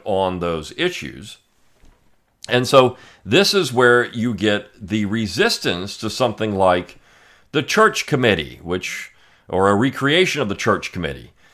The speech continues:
uh, which, of course, the famous Church Committee back in the nineteen seventies investigating civil liberties abuses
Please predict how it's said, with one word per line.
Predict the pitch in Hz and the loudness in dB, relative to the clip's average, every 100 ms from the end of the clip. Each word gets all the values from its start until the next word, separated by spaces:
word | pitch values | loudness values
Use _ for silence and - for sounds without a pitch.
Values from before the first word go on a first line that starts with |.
| _ _ _ _ | _ _ _ _
uh, | 80 82 | -2 0
which, | 107 107 | 0 -2
of | 107 | -4
course, | 110 110 107 | 2 2 2
the | 110 | -4
famous | 104 120 120 113 | 0 0 0 -4
Church | - 117 107 | -2 -2 -2
Committee | - 104 | -6 -4
back | 101 104 101 | 2 2 2
in | 95 | -2
the | |
nineteen | 98 98 101 90 | -2 -2 -6 -8
seventies | - 143 123 117 110 | 0 2 2 -2 -2
investigating | 95 117 113 98 104 98 | 0 0 0 -2 -2 -2
civil | - 127 98 | -2 -2 0
liberties | 98 175 170 113 | 2 2 2 -2
abuses | 90 80 80 67 - 73 - | -4 -8 -10 -10 -14 -14 -18